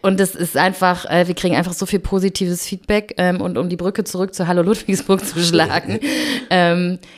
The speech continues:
Speaker 1: genau, war's genauso. Also wir hatten einfach Bock drauf. Wir sind, äh, hierher gezogen beide, also wir sind nicht, äh, gebürtig aus Ludwigsburg,
Speaker 2: Mhm.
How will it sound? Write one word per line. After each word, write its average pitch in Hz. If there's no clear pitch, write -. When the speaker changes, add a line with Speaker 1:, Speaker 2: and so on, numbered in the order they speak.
Speaker 1:
genau, 185
war's 190
genauso. 202
Also 165
wir 180
hatten 208
einfach 175
Bock 214
drauf. 151
Wir 160
sind, 180
äh, 160
hierher 175
gezogen 220
beide, 202
also 165
wir 156
sind 165
nicht, -
äh, 165
gebürtig 190
aus 247
Ludwigsburg, 233
Speaker 2:
Mhm. 107